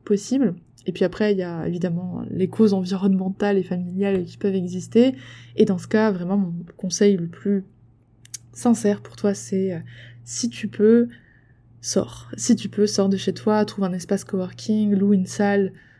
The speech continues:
euh, va dans la bibliothèque, euh, trouve un petit café, peu im-, enfin, en fonction de si t'aimes bien travailler dehors, évidemment.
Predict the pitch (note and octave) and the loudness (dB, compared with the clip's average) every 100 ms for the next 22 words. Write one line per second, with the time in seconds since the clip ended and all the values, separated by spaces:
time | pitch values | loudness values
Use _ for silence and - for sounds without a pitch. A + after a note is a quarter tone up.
0 | - - F3+ F3+ G3 F#3+ F3+ F#3+ G#3 G3+ | -10 -6 0 2 4 2 0 2 4 4
1 | G3+ G#3 G#3 G3 F#3 - G3+ F3+ E3+ - | 4 4 2 0 -6 -4 -4 -4 -6 -2
2 | A3 F3+ G#3+ G#3 G#3+ F#3 - - G#3 - | 0 2 2 4 4 0 -4 -4 -2 -2
3 | - F#3+ - F#3+ G3+ G3 A3+ G3 F#3+ E3+ | -4 -8 -8 -6 -6 -2 0 0 0 -2
4 | F3+ F#3+ G3 F3 F3 F3+ F#3+ G#3 F#3+ F3+ | -2 -2 -2 -6 -4 -2 0 -2 -4 -4
5 | F3+ G#3+ | -2 -2